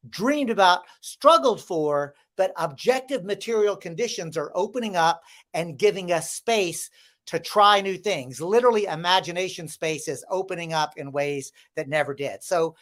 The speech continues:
here on Redneck Ground Green, we push ourselves to tell the truth about how bad things are, but not to stay there,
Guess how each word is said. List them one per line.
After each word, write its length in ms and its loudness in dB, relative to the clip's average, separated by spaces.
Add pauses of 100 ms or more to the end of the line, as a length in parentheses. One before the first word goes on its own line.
(160)
here 260 8
on 160 4
Redneck 420 4
Ground 400 -6
Green, 500 -4 (260)
we 120 -2
push 360 0
ourselves 760 2 (220)
to 120 -8
tell 300 4
the 100 -2
truth 360 -6
about 260 2
how 220 0
bad 340 0
things 300 -8
are, 420 -4 (240)
but 140 0
not 240 0
to 100 -6
stay 460 2
there, 500 -4